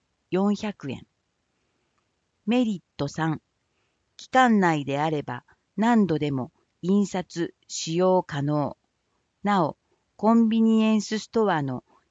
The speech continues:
印刷サービスを利用する場合には、別途手数料がかかります。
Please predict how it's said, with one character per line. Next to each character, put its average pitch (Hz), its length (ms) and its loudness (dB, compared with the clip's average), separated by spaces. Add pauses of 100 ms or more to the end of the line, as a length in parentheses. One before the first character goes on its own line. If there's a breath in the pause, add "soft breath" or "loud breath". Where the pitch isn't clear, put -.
印 208 200 4
刷 208 300 -4
サ 220 220 -2
ー 196 60 0
ビ 151 120 -8
ス 147 220 -6
を 135 100 -4
利 139 160 -8
用 180 240 0
す 175 180 -8
る 170 140 -2
場 170 220 0
合 165 80 0
に 160 260 -2
は、 120 180 -10 (400 soft breath)
別 220 220 -4 (140)
途 - 200 -4 (120)
手 175 100 -6
数 226 340 -4
料 147 280 -2
が 113 120 -14
か - 140 -20
か 147 140 -10
り 139 100 -8
ま 131 180 -6
す。 - 180 -18